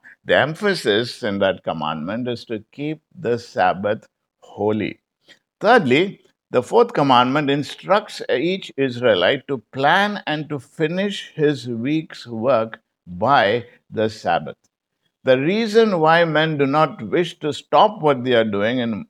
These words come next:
is most often they have not finished the task. If you notice, even in today's world, they will say, "Okay, and I can do things on Sunday. You know, during the week, I don't have time, so I will do it on Sunday."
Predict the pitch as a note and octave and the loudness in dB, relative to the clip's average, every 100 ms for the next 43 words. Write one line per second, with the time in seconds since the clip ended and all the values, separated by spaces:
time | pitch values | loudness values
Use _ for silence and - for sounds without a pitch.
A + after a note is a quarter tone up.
0 | G#2+ G#2+ A2 G#2+ A2+ G#2 F#2+ F#2 C#3+ D3 | -4 -4 -2 -2 -2 0 0 0 -4 -4
1 | D3 E3+ E3 F3+ F3 D3 B2 - - - | -2 -2 -4 -4 -4 0 0 2 -2 -4
2 | _ _ _ _ - G#2 A2 B2 C3 B2 | _ _ _ _ -12 -4 2 2 2 0
3 | B2 B2 B2 A#2 A#2 A#2+ A2+ A#2 A#2 B2+ | -2 -2 -4 -4 0 2 2 2 0 2
4 | A#2 A2 A2 A2+ B2 A2 G2 B2 G2 D#2 | 2 2 0 0 2 2 2 0 2 0
5 | D#2+ F#2 A2+ A#2 A#2+ A#2 C3+ C3 B2 A#2 | -2 -4 -2 -2 -2 -2 -2 -2 -6 -4
6 | A#2 A2 G#2+ A2 A2 G#2 B1 A1 E2 E2+ | -4 -4 -4 -4 -2 -2 -2 -6 -10 -8
7 | D#2+ A2 C#3 C#3 B2+ D#3+ D#3+ B2 B2+ C3+ | -4 -2 -2 -2 -2 -4 0 0 0 0
8 | B2+ A#2+ G#2+ A#2+ B2+ D3 B2+ A#2 A#2+ A#2 | 0 0 -2 -2 -2 -4 -2 0 0 -2
9 | A#2 A2+ A#2 G#2+ A2 F#2 F2 B1 | -4 -2 -2 -4 -6 -6 -6 -10